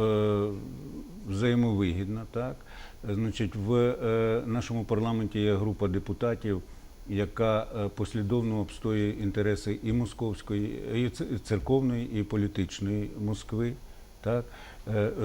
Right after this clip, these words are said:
жодного, е, неможливо п-, навести жодного аргументу, жодного аргументу, е, чому, е, скажімо, а, албанська, маленька албанська церква, е,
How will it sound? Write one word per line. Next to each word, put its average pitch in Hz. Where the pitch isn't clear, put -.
жодного, 127
е, 107
неможливо 123
п-, -
навести 113
жодного 101
аргументу, 117
жодного 82
аргументу, 73
е, 95
чому, 139
е, 95
скажімо, 110
а, 104
албанська, 107
маленька 95
албанська 101
церква, 87
е, 80